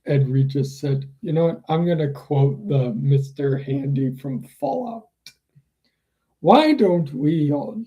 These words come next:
just head on over to the visitor center and we can begin our tour?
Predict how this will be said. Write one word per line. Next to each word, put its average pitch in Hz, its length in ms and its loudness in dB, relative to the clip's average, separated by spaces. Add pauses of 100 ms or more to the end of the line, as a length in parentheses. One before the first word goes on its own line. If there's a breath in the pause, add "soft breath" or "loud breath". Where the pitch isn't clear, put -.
(140)
just - 320 -12
head 220 320 2
on 190 260 2
over 139 560 0
to 151 140 -8
the 170 140 -8
visitor 226 680 -4
center 233 400 -18 (200)
and - 200 -8
we 254 240 2
can 143 220 -6
begin 233 560 0
our 214 400 2 (240)
tour? 147 460 -2